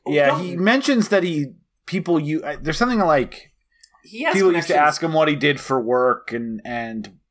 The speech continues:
Speaker 2: people that's, he kinda talks about that he, he used to, I, but I didn't get the sense, like, one of the things that I think a lot of these people, these types of characters in movies is, like,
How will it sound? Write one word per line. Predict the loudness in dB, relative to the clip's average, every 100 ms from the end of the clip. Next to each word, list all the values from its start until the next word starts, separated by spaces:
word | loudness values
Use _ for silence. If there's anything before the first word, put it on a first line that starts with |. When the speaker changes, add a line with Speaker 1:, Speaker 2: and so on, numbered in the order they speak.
| -8
Speaker 2:
people | -4 2
that's, | 2 0 -6 -12 -10 -4
he |
kinda | 0 2
talks | 2 0 0 -10 _ _ _ _ _ _
about | -2 2 2 2 -2
that | -4
he, | -4 -8 -14
he | -16 -12
used | -6 -4 -2
to, | -2 0
I, | 0 -2
but | -2 -2 0
I | 0
didn't | 0 -4
get | -4
the | -2
sense, | 0 0 0
like, | 0 0 -2 -14 _ _ _ _
one | 0 2
of | 2
the | 2
things | -2 2
that | 2
I |
think | 2 -2 -2
a |
lot | 0 2 2
of | -2
these | -8 -10 -12
people, | -14 -10 -4 -2 -2
these | -4
types | -6 -6 -6
of | -8
characters | -6 -6 -8 -8
in | -6
movies | -8 -8 -10 -10
is, | -12 -10
like, | -10 -10